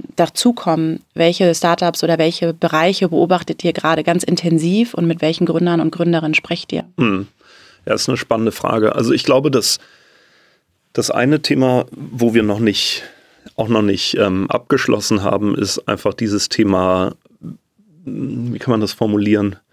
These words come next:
Speaker 2: More sustainable living irgendwie, wo dann natürlich Everdrop super dazu passt. So, warum fahre ich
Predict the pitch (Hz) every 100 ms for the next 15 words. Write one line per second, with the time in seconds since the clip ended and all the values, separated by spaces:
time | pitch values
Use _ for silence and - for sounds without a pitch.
0 | _ _ _ _ _ _ 151 123 113 98
1 | - - 107 107 98 98 101 110 143 180
2 | 190 - 131 131 - 151 185 - 113 104
3 | 98 98 107 101 - 101 104 - 101 98
4 | - 113 - 107 98 - - 104 101 -
5 | 92 95 92 92 92 - 101 95 92 -